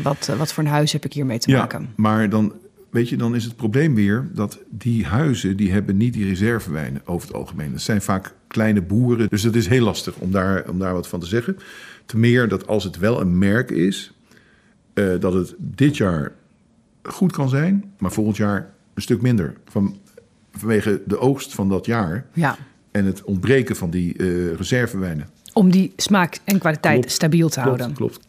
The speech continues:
Speaker 1: Wat is nou eigenlijk de meest bijzondere fles die jij ooit hebt gedronken?
Speaker 2: Ja, eh, ze zeggen altijd, hè, "Wie appelen vaart, die appelen eet." Dus, eh, ik zit dan dicht bij het vuur. En ik was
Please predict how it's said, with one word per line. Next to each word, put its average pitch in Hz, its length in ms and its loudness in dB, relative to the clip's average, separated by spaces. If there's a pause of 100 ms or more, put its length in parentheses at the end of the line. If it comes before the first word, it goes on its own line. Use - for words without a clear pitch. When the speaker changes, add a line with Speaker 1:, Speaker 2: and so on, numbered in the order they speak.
Speaker 1:
Wat - 140 0
is 247 80 -2
nou - 120 2
eigenlijk 240 300 2
de 262 60 6
meest 262 180 2
bijzondere 233 520 4
fles 233 240 0
die 240 120 0
jij 285 220 4
ooit 175 140 2
hebt - 160 -4
gedronken? - 440 -10 (520)
Speaker 2:
Ja, 113 440 2 (360)
eh, 101 240 6 (100)
ze - 160 0
zeggen 123 260 2
altijd, 113 240 2
hè, 107 160 4
"Wie 104 180 2
appelen 107 340 2
vaart, 110 280 2
die 107 100 -2
appelen 98 320 0
eet." 101 420 2
Dus, 101 280 0
eh, 95 260 2
ik 101 80 -2
zit - 140 0
dan 98 140 2
dicht 101 200 2
bij 101 120 2
het 90 120 0
vuur. 110 420 4 (220)
En 90 200 4
ik - 120 4
was 214 200 4